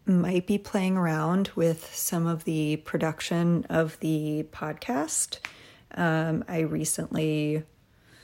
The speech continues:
um, was able to get myself a laptop, so I can actually play with some music and potentially some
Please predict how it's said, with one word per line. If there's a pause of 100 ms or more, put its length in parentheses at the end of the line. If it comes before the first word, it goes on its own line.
(500)
um,
was
able
to (200)
get (180)
myself
a
laptop, (140)
so (400)
I
can
actually
play
with
some
music
and (100)
potentially
some